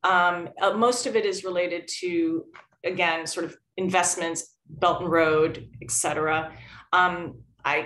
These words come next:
can talk a little bit about Georgia. I lived there for seven years, so it's very close to my heart. And when I was there, I was working on, um, democracy programming, building citizen resilience and resistance to disinformation, and tracking public opinion. And what I find interesting about China's,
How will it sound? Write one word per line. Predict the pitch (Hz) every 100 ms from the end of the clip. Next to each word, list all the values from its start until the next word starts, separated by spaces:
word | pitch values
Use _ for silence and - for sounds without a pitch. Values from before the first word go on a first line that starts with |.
| -
can | 208
talk | 196 233
a | -
little | 208 294 349
bit | 294
about | 247 226 220
Georgia. | 214 -
I | - 185
lived | 220 -
there | 220
for | 202 202
seven | - 190 185
years, | 185 185 185
so | 175
it's | -
very | 185
close | 180 180 170
to | 180
my | 170
heart. | 175 170 160 - -
And | 170
when | 165
I |
was | 165 170
there, | 170 165 160
I | 160
was | 160 160
working | 151 160 160
on, | - 160 151 156 156 -
um, | 147 147 156 139 - _ _ _ _ _
democracy | 190 190 202 226 202
programming, | - 196 185 185 175 175 175
building | 185 190 190
citizen | 196 175 180 180 175
resilience | 165 165 170 165 160 160
and | 160
resistance | 165 160 151 - 151 -
to | 165
disinformation, | 160 160 - 147 165 156 - 147
and | 151
tracking | - 151 - 147
public | - 156 160 -
opinion. | - 160 147 90 285 - - - - - - -
And | 196 208
what | 247
I | 262
find | 262 247 247
interesting | - 240 240 226 208
about | 170 180 175
China's, | - 190 190 175 -